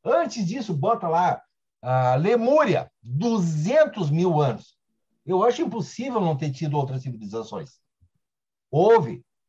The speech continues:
Só que não tem como achar fósseis disso. Tu vai encontrar ossos, mas tu jamais vai encontrar, por exemplo, vestígios fósseis de um aparelho, tipo um celular, que eles devem ter tido alguma coisa assim naquele tempo.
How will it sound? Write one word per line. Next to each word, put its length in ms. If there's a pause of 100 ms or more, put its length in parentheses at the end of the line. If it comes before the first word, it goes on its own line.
(520)
Só 240
que 500 (400)
não 240
tem 220
como 160
achar 260
fósseis 580
disso. 240 (300)
Tu 80
vai 140
encontrar 480
ossos, 680 (400)
mas 280
tu 120
jamais 460
vai 160
encontrar, 420
por 160
exemplo, 500 (440)
vestígios 840
fósseis 600
de 100
um 80
aparelho, 560
tipo 260
um 80
celular, 680
que 80
eles 120
devem 200
ter 100
tido 220
alguma 240
coisa 240
assim 200
naquele 300
tempo. 320